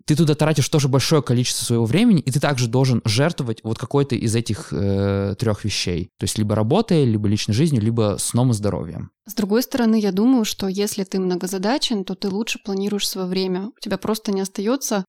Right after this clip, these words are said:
Speaker 2: его на прокрастинацию. Ты понимаешь, что на выходных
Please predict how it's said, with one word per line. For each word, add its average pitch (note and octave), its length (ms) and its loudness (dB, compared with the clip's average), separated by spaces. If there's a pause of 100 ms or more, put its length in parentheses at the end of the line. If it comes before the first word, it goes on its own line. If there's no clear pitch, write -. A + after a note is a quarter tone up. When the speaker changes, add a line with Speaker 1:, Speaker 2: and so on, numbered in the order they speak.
Speaker 2:
его G3 260 -2
на G3+ 100 2
прокрастинацию. G3+ 920 -6 (220)
Ты G#3+ 100 -6
понимаешь, G3+ 520 -2
что - 360 -6 (100)
на G#3 140 0
выходных G#3+ 640 0